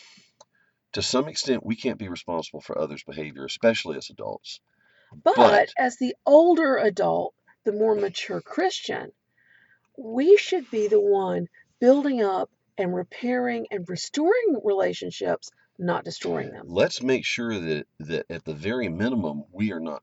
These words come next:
Speaker 1: causing offense. We're not,
Speaker 2: Yes.
Speaker 1: it, that if anybody's angry with us, then it is an unjust anger,
Speaker 2: Right.
Speaker 1: you know, that's not something that we have provoked.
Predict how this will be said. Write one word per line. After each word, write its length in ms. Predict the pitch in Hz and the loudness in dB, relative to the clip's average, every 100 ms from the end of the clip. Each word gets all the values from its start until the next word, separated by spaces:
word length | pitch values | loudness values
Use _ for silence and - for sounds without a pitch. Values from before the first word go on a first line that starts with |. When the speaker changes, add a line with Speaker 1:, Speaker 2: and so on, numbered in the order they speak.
| - | -16
Speaker 1:
causing 600 | - 104 98 78 73 52 | -8 0 0 0 -8 -14
offense. 360 | - 71 - 78 | -18 -18 -16 -14
We're 220 | 85 95 | -10 -4
not, 160 | 92 | -2
Speaker 2:
Yes. 360 | 90 87 - - | -2 -4 -10 -12
Speaker 1:
it, 160 | 82 78 | -10 -6
that 140 | 82 | -4
if 140 | 78 110 | -4 -4
anybody's 500 | 123 117 113 92 90 | -4 0 -2 -2 -6
angry 280 | 98 85 78 | -6 -6 -10
with 200 | 73 65 | -10 -12
us, 220 | - - | -14 -10
then 160 | 80 78 | -8 -8
it 140 | 69 | -10
is 260 | 65 - - 76 | -12 -14 -16 -14
an 160 | 76 - | -12 -10
unjust 680 | 85 67 - 101 127 - - | -10 -10 2 4 4 2 -8
anger, 440 | 71 64 57 58 - _ - | -12 -12 -16 -18 -20 _ -16
Speaker 2:
Right. 240 | 196 180 82 | -12 -8 -6
Speaker 1:
you 60 | |
know, 240 | 73 71 69 80 | -6 -8 -8 -12
that's 240 | - - | -12 -6
not 180 | 90 - | -6 -4
something 340 | 101 98 90 76 | -6 -6 -8 -10
that 140 | 71 | -10
we 220 | 80 95 | -8 -8
have 180 | 76 - | -10 -14
provoked. 760 | - 65 62 107 82 - - | -16 -8 0 0 0 -6 -18